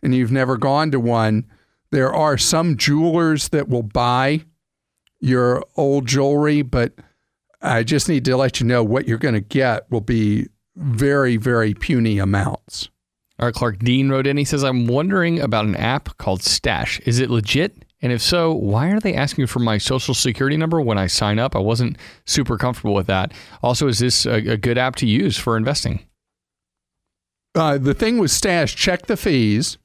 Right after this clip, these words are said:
Speaker 1: see if you're happy with the fee structure. But any site like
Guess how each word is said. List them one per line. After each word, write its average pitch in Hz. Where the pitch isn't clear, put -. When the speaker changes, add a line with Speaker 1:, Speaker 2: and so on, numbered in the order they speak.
Speaker 1:
see -
if 147
you're 143
happy 143
with 120
the 113
fee 127
structure. 110
But 135
any 202
site 170
like 131